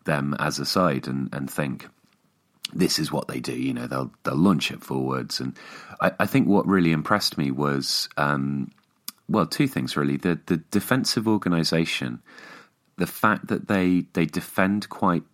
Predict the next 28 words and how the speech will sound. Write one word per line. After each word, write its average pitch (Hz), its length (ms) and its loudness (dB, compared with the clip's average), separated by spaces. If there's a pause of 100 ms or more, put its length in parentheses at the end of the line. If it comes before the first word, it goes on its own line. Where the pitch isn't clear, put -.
aggressively, 78 800 -2
and 67 120 -2
I 78 40 0
wouldn't 120 320 0
necessarily 104 560 0
call 95 280 0
it - 140 -4
pressing. - 580 0
I, 65 60 -4 (200)
it, - 180 -6
it's - 300 -4
more 110 160 4
sort 90 180 -2
of 82 80 -6
stepping - 460 0
out, 62 340 -6 (1040)
and 85 400 2
how 95 440 2
the 85 200 4
other 82 160 2
players 82 680 0
around 76 840 0 (260)
then 76 420 0
drop 80 260 0
in, 73 440 -2 (340)
so 82 300 2
that - 240 -2
the, 80 320 2